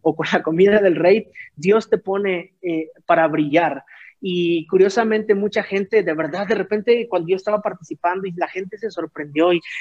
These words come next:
"¿Qué hace Memo Salazar allí?", ¿no? Eh, yo te puedo decir que lo que más recibí fue amor y comprensión y ayuda y apoyo. Y lo siguiente fue que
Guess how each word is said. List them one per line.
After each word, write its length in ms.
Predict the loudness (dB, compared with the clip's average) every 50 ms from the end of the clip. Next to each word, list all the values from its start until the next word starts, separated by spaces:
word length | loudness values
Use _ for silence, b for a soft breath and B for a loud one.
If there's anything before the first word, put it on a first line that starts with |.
| B B B B
"¿Qué 80 | -2
hace 240 | -2 -2 0 -2 0
Memo 280 | 0 2 2 2 2 2
Salazar 440 | 2 2 2 2 0 0 2 2
allí?", 280 | 2 2 2 2 0 0
¿no? 240 | 0 0 -2 -4 -6 B B B B B B
Eh, 300 | 0 2 2 2 2 -2 -4
yo 180 | -8 -6 -6 -4
te 100 | -4 0
puedo 120 | 2 2
decir 240 | 2 2 0 -2 2
que 180 | 4 4 4
lo 220 | 4 2 -2 -2 -2
que 120 | 0 -2 0
más 260 | 2 2 4 4 4
recibí 580 | 2 0 -2 -4 -6 -4 -4 -4 -4 -6 -10 _ _ _ _ _ _ _ _
fue 340 | -2 0 0 0 -2 -4 -8 _ _ _ _
amor 640 | -6 -4 -4 -2 -2 -2 0 0 -2 -4 -8 -14 -12 -8
y 220 | -6 -4 -4 -4 -6
comprensión 720 | -6 -6 -6 -4 -6 -8 -8 -4 -2 0 0 0 0 -2
y 80 | -2 -2
ayuda 420 | -2 0 4 4 6 6 4 2 0
y 100 | 0 -4
apoyo. 460 | -6 -6 _ 0 2 2 2 0 -4 -8 B B B B B
Y 120 | B -2 0
lo 120 | 0 0
siguiente 560 | 0 -2 -6 -4 -2 0 0 0 0 -2 -6
fue 200 | -4 -2 -2 -2
que 320 | 0 2 4 4 4 2